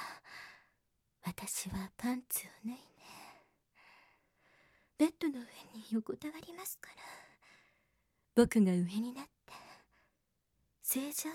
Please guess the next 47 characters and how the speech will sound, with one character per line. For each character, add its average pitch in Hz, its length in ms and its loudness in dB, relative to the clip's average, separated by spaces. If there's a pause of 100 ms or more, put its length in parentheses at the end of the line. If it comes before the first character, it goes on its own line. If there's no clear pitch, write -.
で - 80 -18 (880)
セ - 180 4
ッ - 180 -12
ク - 80 -10
ス - 220 0
し - 180 0
ま 208 120 -4
し - 200 2
ょ 330 40 -8
う。 - 40 -10 (2500)
さ 254 180 8
え 262 100 4
ち - 180 0
ゃ - 20 4
ん、 262 40 -2 (920)
射 170 200 4
精 - 160 0
の 190 180 -4
瞬 - 300 -4 (100)
間、 254 220 -10 (960)
患 262 200 12
者 294 120 10
さ 302 160 8
ん 294 40 10
の 311 100 8
腰 302 300 2
を 330 60 4
引 - 60 -10
っ - 40 -14 (160)
張 349 100 -6
っ - 20 -6
て、 - 240 -18 (760)
外 240 300 2
の 180 100 2
コ - 120 -10
ッ 160 140 -8
プ - 100 -6
に 170 120 -4
射 - 200 -2
精 196 260 0
さ - 140 0
せ 214 140 0
て 214 120 -14
く 220 100 -10
だ 233 120 -10
さ - 160 -6
い。 - 20 -10